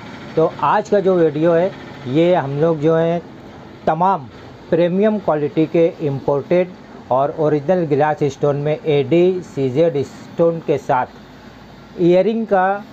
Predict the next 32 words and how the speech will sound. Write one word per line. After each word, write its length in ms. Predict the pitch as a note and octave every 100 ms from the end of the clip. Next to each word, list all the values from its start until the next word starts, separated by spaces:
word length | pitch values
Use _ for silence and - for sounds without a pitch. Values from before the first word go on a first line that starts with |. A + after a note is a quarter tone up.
| -
collection 460 | D3+ C#3+ C3+ D#3+ D3
बताने 360 | C3+ B2+ D3
वाले 260 | D3 C#3 D3+
हैं। 180 | D#3+ G#3+ - - - - - - - -
Collection 420 | C#3+ D3+ F#3+ F#3+
तो 120 | G3+
बहुत 380 | C3+ B2+ D#3+ G3
ज़्यादा 320 | D#3 E3 E3
है, 180 | F#3+ G#3+ - - - - -
लेकिन 500 | C3 D#3 F#3+ G3 G3+
मैं 180 | D#3 D#3+
ज-, 180 | C#3+ D3 D#3+
कोशिश 320 | D#3+ D3 F3 -
करूँगा 380 | F3 F3 F3 F3
कि 360 | - F#3+ F#3+ F#3 F#3 - C3
जल्दी 320 | C#3+ D#3 G3+
जल्दी 460 | F#3 E3 F3+ G3 A3 - - - - - -
और 380 | C3 D3+ D3+ D#3+ C#3 D3
जितना 320 | C#3+ G3 G3+
हो 200 | G3 E3
सके 260 | E3 E3+ F3+
आज 340 | F3+ D3+ F3+
के 120 | - D3+
वीडियो 280 | C#3 C#3+
में 120 | D#3+ D3+
उतना 380 | - C#3+ D#3+ - - - - - -
cover 260 | D#3 D#3+ D#3
करने 340 | D#3 C#3+ D3
की 80 | D3
कोशिश 360 | D3 C3+ C#3+ C3+
करूँगा। 400 | D3+ D#3 E3 A3 - - -
तो 340 | D#3+ D#3+ E3+